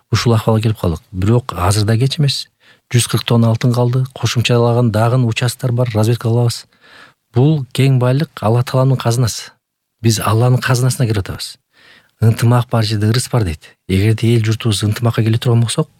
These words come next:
бул Алла Таалам бизге чоң кылып ачып берет. Канадисттер балким ондон бирин ала электир бияктан.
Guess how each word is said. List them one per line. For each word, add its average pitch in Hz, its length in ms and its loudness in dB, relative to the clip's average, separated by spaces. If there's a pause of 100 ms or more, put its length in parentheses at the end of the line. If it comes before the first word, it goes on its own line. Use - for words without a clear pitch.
(140)
бул 92 160 -2
Алла 117 180 4
Таалам 117 220 0
бизге 120 160 0
чоң 151 280 2
кылып 131 200 0
ачып - 160 -8
берет. 90 160 -6 (500)
Канадисттер 131 600 0
балким 127 360 0
ондон 135 240 2
бирин 131 180 0
ала 123 140 2
электир - 400 -8 (320)
бияктан. 80 400 -6